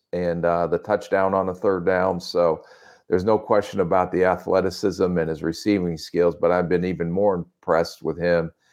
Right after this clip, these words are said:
as a blocker and how he's developed as a blocker and some of the critical blocks that he makes, it helps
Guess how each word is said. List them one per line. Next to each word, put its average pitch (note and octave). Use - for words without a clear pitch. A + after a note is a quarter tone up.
as F2
a E2
blocker F2
and D#2+
how E2+
he's F2
developed E2
as E2
a D#2+
blocker E2
and D#2
some F2+
of E2
the E2
critical F2
blocks E2+
that F2
he A2
makes, E2
it D#2
helps F2+